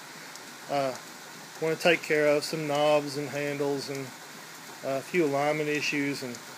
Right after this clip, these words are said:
right now it's just, uh, clamped to my bench top. And, uh, it's a pretty big machine, so I don't know exactly where I'm gonna put it. But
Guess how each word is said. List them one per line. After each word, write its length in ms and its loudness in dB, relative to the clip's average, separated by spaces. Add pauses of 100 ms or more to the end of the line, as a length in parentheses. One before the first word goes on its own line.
(180)
right 160 6
now 200 8
it's 160 2
just, 320 2 (200)
uh, 200 -2 (220)
clamped 340 4
to 80 -4
my 160 2
bench 400 0
top. 280 4 (1400)
And, 280 -2
uh, 120 2
it's 140 -6
a 40 -8
pretty 180 8
big 200 12
machine, 640 4 (520)
so 300 0 (600)
I 20 0
don't 140 0
know 100 4
exactly 560 6
where 160 4
I'm 80 2
gonna 140 0
put 340 2
it. 160 -2 (1300)
But 680 10